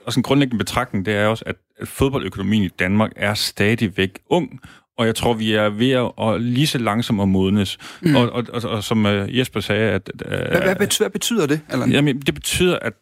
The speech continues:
Speaker 1: altså, hvis du tager, øh, til udlandet, hvis du tager til Italien, eller Spanien, eller Tyskland og så videre, så er det faktisk, øh, eller England, så er det okay, at, øh, din fodboldklub er en virksomhed. I Danmark, der har vi stadig den der, øh, foreningsånd, øh,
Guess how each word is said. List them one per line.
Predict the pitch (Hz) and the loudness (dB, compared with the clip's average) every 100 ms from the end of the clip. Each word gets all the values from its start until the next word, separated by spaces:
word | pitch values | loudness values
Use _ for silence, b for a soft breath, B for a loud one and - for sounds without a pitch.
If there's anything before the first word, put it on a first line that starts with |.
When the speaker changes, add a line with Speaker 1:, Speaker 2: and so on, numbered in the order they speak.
| - | -16
Speaker 1:
altså, | - 127 | -8 -4
hvis | 123 | -2
du | - | -2
tager, | 127 127 123 120 117 113 113 104 104 101 107 | 0 2 2 2 2 2 2 0 -2 -4 -6
øh, | - - | -8 -8
til | - 123 | 0 2
udlandet, | 117 151 127 | 4 2 2
hvis | 104 - | -2 -6
du | |
tager | - 117 | -4 -4
til | - 127 | 0 2
Italien, | 127 - 127 123 95 92 | 2 0 -4 -4 -6 -6
eller | 92 | -4
Spanien, | - 117 120 90 95 | -2 -2 -2 -4 -4
eller | 92 | -4
Tyskland | 95 120 120 - 90 | -2 0 0 -2 -2
og | 87 | 0
så | |
videre, | 110 | 0
så | - | 2
er | 170 | 0
det | - | 0
faktisk, | 135 147 127 - - - | -4 -4 -6 -8 -10 -10
øh, | 110 107 110 107 B B B 104 | -2 2 2 0 B B B -2
eller | 98 | 2
England, | 127 135 98 | 4 4 2
så | - | 0
er | |
det | 143 117 | 2 2
okay, | 156 - - 147 160 - | 0 0 0 0 -2 -6
at, | 104 _ _ - - | -8 _ _ -14 -10
øh, | 104 | -8
din | - 104 | 0 2
fodboldklub | 95 123 - 107 - | 2 -2 -2 -8 -4
er | |
en | 104 | 0
virksomhed. | 120 135 - 82 - _ _ _ _ _ - | 2 0 -2 -6 -8 _ _ _ _ _ -6
I | 117 | 0
Danmark, | 120 143 139 | 2 2 0
der | |
har | 135 | 0
vi | 127 | -2
stadig | - 123 131 | 0 0 0
den | 123 113 | -4 0
der, | 110 101 - | 0 0 -4
øh, | - | -2
foreningsånd, | 127 101 160 156 127 - - 135 139 123 | 0 2 2 4 4 2 0 0 0 0
øh, | 113 107 | 0 0